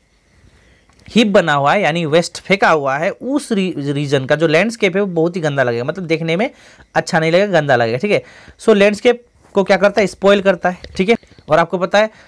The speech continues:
जो ये जो वेस्ट है उसे ओपनली फेंका जाता है, पूरा ओपन होता है सिटीज़ में,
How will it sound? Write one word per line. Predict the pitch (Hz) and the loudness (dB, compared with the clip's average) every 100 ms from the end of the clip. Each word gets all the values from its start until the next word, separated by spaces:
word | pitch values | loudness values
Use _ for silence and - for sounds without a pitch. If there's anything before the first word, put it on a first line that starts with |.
| _ 139 | _ -2
जो | 160 | 4
ये | 185 185 | 4 4
जो | 190 | 2
वेस्ट | 165 214 - | 2 0 -2
है | 202 | -2
उसे | 175 220 | 0 0
ओपनली | 262 160 160 180 190 285 _ _ _ - | 0 0 0 0 -2 -6 _ _ _ 0
फेंका | 190 208 | 4 4
जाता | 185 180 | 4 0
है, | 185 | -4
पूरा | - 175 | -4 -2
ओपन | 156 156 214 | -2 0 0
होता | 208 190 | 0 0
है | 185 | -2
सिटीज़ | - 170 180 | -2 -4 -4
में, | 165 | -4